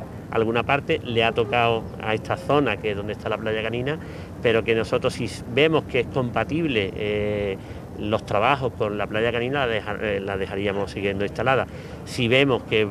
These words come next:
a principio, a mediados, la primera quincena de agosto, posiblemente se retomen los trabajos, pues si no es, no hay una compatibilidad de trabajo e instalación de playas, pues tendríamos que retirarla, eh, a pesar nuestro.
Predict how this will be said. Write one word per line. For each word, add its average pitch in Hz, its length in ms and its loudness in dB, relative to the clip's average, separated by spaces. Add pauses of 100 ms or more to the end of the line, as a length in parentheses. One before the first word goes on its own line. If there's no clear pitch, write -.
a 104 160 -2
principio, 113 920 0
a 104 100 -2
mediados, 113 400 2
la 113 60 0
primera 110 640 0
quincena 110 480 0
de 104 100 0
agosto, 113 320 -2
posiblemente 117 640 -2
se - 100 -6
retomen 107 380 -4
los 107 120 -4
trabajos, 117 460 -2 (640)
pues 104 160 -2
si 107 100 -6
no 110 140 0
es, 113 340 2
no 110 100 -2
hay 113 100 2
una 117 140 2
compatibilidad 117 840 2
de 117 100 2
trabajo 107 540 0
e 107 40 -2
instalación 107 600 -4
de 110 80 -2
playas, 110 260 -2
pues 123 120 -2
tendríamos 101 320 -4
que 95 100 -6
retirarla, 87 500 -6 (460)
eh, 92 600 -6
a 101 140 -2
pesar 107 280 0
nuestro. - 340 -8